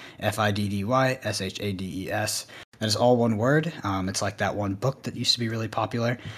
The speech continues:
So find me there. Um, shoot me a follow. I'd love to engage with you guys on Twitter. And Hayden is at the f-, um, the underscore, or no, sorry, it's at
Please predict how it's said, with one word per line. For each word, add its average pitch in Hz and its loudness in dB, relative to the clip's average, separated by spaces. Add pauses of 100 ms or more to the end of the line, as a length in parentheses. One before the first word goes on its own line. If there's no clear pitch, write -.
(120)
So 113 2
find 135 8
me 123 8
there. 120 4 (100)
Um, 98 -2
shoot 110 -2
me 107 -2
a 104 -2
follow. 120 0 (120)
I'd - -14
love 98 -2
to 113 -6
engage 98 -4
with - -8
you 95 -8
guys 95 -4
on 98 -8
Twitter. 143 2
And 117 -2
Hayden 113 0
is 107 -2
at 101 0
the 104 -2
f-, - -8 (160)
um, 98 -4
the 131 4
underscore, 113 -2 (500)
or 131 6
no, 127 6
sorry, 101 2
it's 117 -4
at 151 4